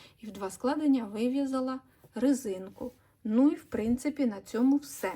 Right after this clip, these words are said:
Тепер переходимо до наступної павутинки. Це була, до речі, моя крайня павутинка. Е, тут вона, ну, трішки буквально відрізняється, хоча не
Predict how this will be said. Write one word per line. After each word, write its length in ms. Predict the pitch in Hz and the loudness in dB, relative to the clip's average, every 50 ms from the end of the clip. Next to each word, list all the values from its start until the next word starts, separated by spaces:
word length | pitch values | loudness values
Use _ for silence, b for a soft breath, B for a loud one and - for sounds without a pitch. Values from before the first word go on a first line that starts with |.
| - - _ B B B B B B B B B | -10 -16 _ B B B B B B B B B
Тепер 380 | - 202 - - 320 392 - - | -10 -6 -2 0 0 0 0 -2
переходимо 720 | 285 262 240 233 - 247 269 277 294 311 302 311 330 320 - | 0 0 0 0 2 2 2 2 2 2 2 0 0 -2 -6
до 420 | 247 196 - 247 254 285 311 330 - - | -10 -6 -2 -2 0 0 0 -2 -4 -2
наступної 680 | 240 247 294 302 - - - 247 247 - 262 277 294 302 | -2 -2 -2 -2 -6 -6 -6 -6 -4 -2 0 0 0 0
павутинки. 760 | 294 - 294 294 302 294 - 302 302 302 294 294 262 262 254 254 254 - _ _ _ _ _ _ - _ _ _ _ _ _ _ _ _ _ _ _ _ _ | 0 0 -2 -2 -2 -4 -4 -2 0 0 0 0 -2 -4 -4 -4 -6 -10 _ _ _ _ _ _ -20 _ _ _ _ _ _ _ _ _ _ _ _ _ _
Це 120 | - 233 | -8 -8
була, 260 | 220 226 226 214 208 | -6 -6 -6 -6 -6
до 120 | 202 226 208 | -6 -8 -8
речі, 280 | 202 196 196 - - | -8 -8 -10 -10 -14
моя 220 | 202 196 202 202 202 | -14 -12 -14 -14 -14
крайня 380 | - - 240 254 269 269 285 285 | -8 -4 -2 0 2 2 2 0
павутинка. 760 | 285 - 277 277 285 - - 294 294 294 294 - 277 269 277 277 - B B B B B B B B B B B B B B B B B - - | 0 -2 -4 -6 -6 -4 0 2 2 2 2 2 0 0 0 -2 -6 B B B B B B B B B B B B B B B B B -10 -6
Е, 220 | 208 208 208 202 202 - | -4 -4 -4 -6 -6 -6
тут 460 | - 233 247 302 294 - - - - | -4 -2 -2 -2 -4 -4 -10 -8 -6
вона, 360 | 240 220 220 220 214 214 - - | -4 -2 -2 -2 -2 -4 -6 -8
ну, 80 | 392 453 554 539 508 - | -2 4 4 4 4 4
трішки 320 | - 370 302 - - - | 0 -2 -2 -2 -4 -4
буквально 440 | 202 220 208 220 220 202 202 202 196 | -6 -6 -2 0 0 0 2 0 -4
відрізняється, 640 | 208 208 233 269 285 - 415 440 415 392 - - 247 | -6 -6 -4 -4 -4 -4 -2 -2 -2 -2 -2 -4 -6
хоча 400 | - - 208 - - 247 247 247 | -6 -6 -10 -4 -2 -2 -2 0
не 400 | 226 208 208 214 226 240 254 | -2 -4 -4 -4 -4 -2 -4